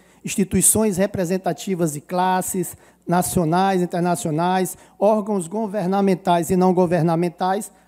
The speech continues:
além, logicamente, dos nossos agricultores, agricultoras,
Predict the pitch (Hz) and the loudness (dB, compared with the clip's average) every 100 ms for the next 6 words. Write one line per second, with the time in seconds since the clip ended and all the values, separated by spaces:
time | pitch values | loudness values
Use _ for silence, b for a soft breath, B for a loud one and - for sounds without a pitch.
0 | - 214 208 214 233 226 220 220 - 208 | -2 0 2 2 2 0 0 -2 -4 -2
1 | 180 175 147 - b b - 165 156 180 | -2 -4 -6 -10 b b -6 -4 -2 2
2 | 185 196 - 196 180 - - 165 160 175 | 2 0 -2 0 0 -2 -4 -4 -2 -4
3 | 185 147 - 165 175 170 165 - b - | -6 -8 0 2 4 2 -2 -8 b -10
4 | 160 170 180 170 - 165 165 165 147 | -6 -4 -4 -8 -4 -2 -2 -2 -6